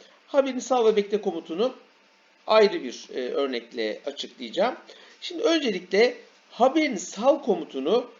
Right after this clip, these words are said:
nasıl kullanacağız bir ona bakalım. Öncelikle haberini sal komutunun bir, e, ana genel ekran komutu olduğunu söyleyelim.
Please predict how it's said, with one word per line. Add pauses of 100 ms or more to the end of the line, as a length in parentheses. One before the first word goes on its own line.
(180)
nasıl
kullanacağız (120)
bir
ona
bakalım. (800)
Öncelikle (280)
haberini
sal
komutunun (300)
bir, (320)
e, (1500)
ana (260)
genel
ekran
komutu
olduğunu
söyleyelim.